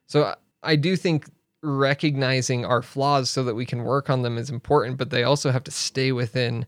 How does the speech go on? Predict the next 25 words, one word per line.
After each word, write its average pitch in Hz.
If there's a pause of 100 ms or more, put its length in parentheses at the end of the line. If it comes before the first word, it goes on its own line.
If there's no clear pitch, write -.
the 127
scope 127
of 117
feeling 123
like 110
there's 123
something 120
that 113
can 127
actually 117
be -
done 135
about 165
it 160
or 139
something 139
that -
truly 131
needs 123
fixed. - (420)
And, 123 (400)
uh, 101
you 131
know, 117
there's, 113